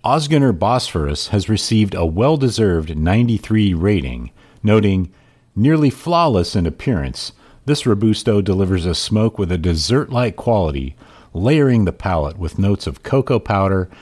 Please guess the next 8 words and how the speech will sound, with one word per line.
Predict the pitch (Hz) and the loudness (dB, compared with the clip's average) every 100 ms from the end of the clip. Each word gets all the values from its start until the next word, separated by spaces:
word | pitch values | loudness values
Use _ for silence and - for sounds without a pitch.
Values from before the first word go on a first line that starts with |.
| - | -10
and | 90 78 | -6 -6
coffee, | - - 107 - 65 60 - - - _ | -6 -2 -2 -2 -8 -12 -16 -20 -20 _
balanced | - 117 123 120 - | -2 2 2 0 -4
by | 90 85 | -2 -2
secondary | - - 175 175 117 92 85 80 80 | -2 -2 -2 0 0 0 0 -2 -4
intonations | 87 80 90 80 78 73 - 73 - | -4 -4 -4 -4 -4 -4 -4 -6 -6
of | - 76 | -8 -4
nutmeg, | 80 123 - 117 117 107 | 0 -2 0 0 0 -2